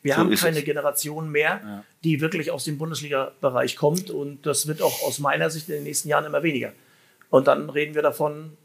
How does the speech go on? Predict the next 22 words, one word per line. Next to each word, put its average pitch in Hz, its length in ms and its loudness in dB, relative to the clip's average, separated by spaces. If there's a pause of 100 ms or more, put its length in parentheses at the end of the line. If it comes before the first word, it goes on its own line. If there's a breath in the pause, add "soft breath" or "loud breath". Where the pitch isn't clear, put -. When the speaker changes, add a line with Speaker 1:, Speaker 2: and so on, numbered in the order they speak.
(120)
Speaker 1:
und 139 160 -2
das 143 140 4
sind 160 180 0
dann 151 160 6
vielleicht 156 260 -4
auch - 100 -8
die 143 120 -8
Typen, 170 260 0
die 139 80 -6
die 135 80 -4
Bundesliga 139 440 -2
kennen 110 280 0 (460 soft breath)
und 131 120 -4
vielleicht 143 240 4
auch 143 60 0
mal 131 120 6
den 135 120 -4
einen 127 160 2
oder 135 140 0
anderen 131 200 0
Satz 135 180 -4
bringen, 135 320 -6